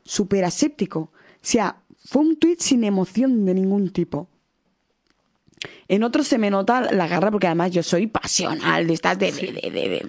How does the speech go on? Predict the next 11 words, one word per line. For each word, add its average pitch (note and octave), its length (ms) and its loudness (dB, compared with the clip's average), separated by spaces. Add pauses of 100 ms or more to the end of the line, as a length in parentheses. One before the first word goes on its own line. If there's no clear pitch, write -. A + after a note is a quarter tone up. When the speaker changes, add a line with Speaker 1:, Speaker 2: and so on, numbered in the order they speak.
Speaker 1:
de, D#3+ 440 0
de D#3+ 160 -2
entraña. D#3+ 580 0 (680)
Pero D#4 160 0
ese F#4+ 220 2
no, D#4+ 320 0 (100)
ese C#4+ 240 0
tuit C4 240 -2
era C#4 140 2
simplemente C4 920 2 (800)
mostrar G3 640 -2